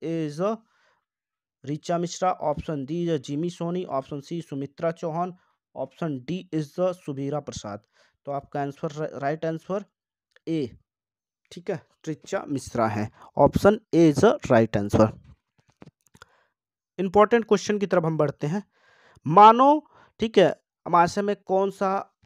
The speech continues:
अम्ल पाया जाता है? सभी को पता है, देखिए सभी लोग आंसर दे रहे हैं, एचसीएल, हाइड्रोक्लोरिक अम्ल।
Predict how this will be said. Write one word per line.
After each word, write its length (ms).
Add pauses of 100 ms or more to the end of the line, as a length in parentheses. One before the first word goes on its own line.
(500)
अम्ल 260
पाया 400
जाता 400
है? 100
सभी 320
को 140
पता 300
है, 100
देखिए 320
सभी 240
लोग 200
आंसर 280
दे 140
रहे 100
हैं, 320
एचसीएल, 480 (340)
हाइड्रोक्लोरिक 920 (120)
अम्ल। 200